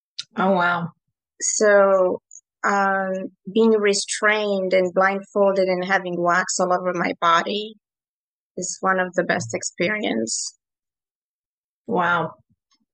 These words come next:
Speaker 1: That would make some, for some great pictures, I'm sure. <laughs>
Speaker 2: And I have some, but we're, we're gonna do more. We're gonna do more.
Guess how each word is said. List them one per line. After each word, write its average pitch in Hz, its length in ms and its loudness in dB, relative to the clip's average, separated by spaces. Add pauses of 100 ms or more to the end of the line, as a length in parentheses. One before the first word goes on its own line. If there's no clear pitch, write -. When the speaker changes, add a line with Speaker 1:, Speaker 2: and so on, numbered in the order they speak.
(1200)
Speaker 1:
That 202 120 6
would 202 120 8
make 202 200 4
some, 202 240 0
for 196 180 4
some 196 240 4
great 196 280 6
pictures, 214 440 2
I'm 180 120 -2
sure. 185 500 4
<laughs> - 40 -6 (240)
Speaker 2:
And - 680 0
I 254 120 4
have 330 340 2
some, 202 600 4
but 214 200 2
we're, 208 180 4
we're 233 140 4
gonna 254 180 4
do 240 180 0
more. 202 540 0 (640)
We're 214 140 0
gonna 202 240 2
do 196 180 -2
more. 185 420 0